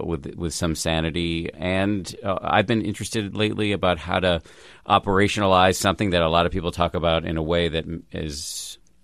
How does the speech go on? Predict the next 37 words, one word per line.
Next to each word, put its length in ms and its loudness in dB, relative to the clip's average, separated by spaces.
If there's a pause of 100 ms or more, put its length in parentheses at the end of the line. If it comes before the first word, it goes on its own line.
(100)
often 300 0
stuck 480 2
in 100 -6
the 100 0
realm 300 2
of 180 -8
platitude, 760 -2 (380)
which 180 -4
is 240 -4
gratitude. 640 2 (460)
And 720 -2 (140)
Brett 200 4
has 220 2
a 80 -4
lot 160 4
of 80 0
thoughts 280 0
about 280 -6
how 240 -2
to 160 -2
actually 360 -4
bring 340 -4
gratitude 580 -2
into 240 -2
your 120 -2
life 280 0
in 60 -6
a 40 -4
way 200 0
that's 240 -2
not 160 0
so 100 -4
cheesy, 340 -4
but 200 0
actually 240 -2
makes 260 -4
a, 60 -8